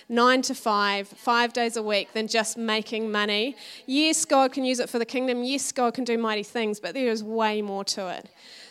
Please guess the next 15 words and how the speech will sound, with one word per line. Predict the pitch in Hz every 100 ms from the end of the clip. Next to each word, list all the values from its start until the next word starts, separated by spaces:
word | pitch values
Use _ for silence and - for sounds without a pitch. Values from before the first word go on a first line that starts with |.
| - -
So | - 254
now | 254 277 311
that | 330 294 -
hopefully | - 320 320 - 302 269 226 226 262 - -
there | 254 247
are |
those | 254 262 262
of | 247
you | 247
that | 226
understand | 233 226 - 240 233
this | 226 233
isn't | 226 -
part | 226 220
of | 214